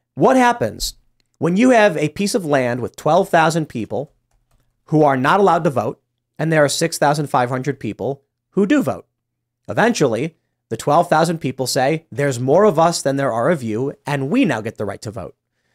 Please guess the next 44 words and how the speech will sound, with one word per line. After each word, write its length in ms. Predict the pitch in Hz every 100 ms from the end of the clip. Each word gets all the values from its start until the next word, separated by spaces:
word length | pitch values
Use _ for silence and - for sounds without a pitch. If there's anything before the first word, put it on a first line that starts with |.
| _ _
So 180 | - 151
what 200 | 165 202
is, 160 | 160
what, 260 | 113 131 -
what 160 | 185
will 160 | 190 180
likely 340 | 151 190 185
happen 260 | 165 160 156
in 40 |
these 140 | 143 139
circumstances 840 | 139 156 156 165 170 196 214 - _ _ _
is 180 | - 139
that, 200 | 151 156
I'm 140 | 170 226
sorry, 440 | - 165 131 - _ _ _
your 280 | 147 180 175
laws 420 | 143 170 202 185
are 140 | 156
only 360 | - 175 180 180
meaningful 440 | 143 160 185 -
so 140 | - 143
long 220 | 139 139
as 80 | 135
they 120 | 139
can 160 | 147 127
be 120 | 123
enforced. 520 | 113 - 165 104 -
Your 80 | 131
borders 460 | 113 135 156 143
are 40 | 135
only 180 | 131 123
meaningful 420 | 127 151 - 120
so 120 | 131
long 200 | 123 123
as 80 | 117
they 100 | 117
can 120 | 117
be 120 | 110
enforced. 500 | 107 - 156 98 - _ _ _ _ _
Twelve 240 | 165 190
thousand 200 | 185 170
people 200 | 180 165
show 220 | 147 170
up, 200 | 190 196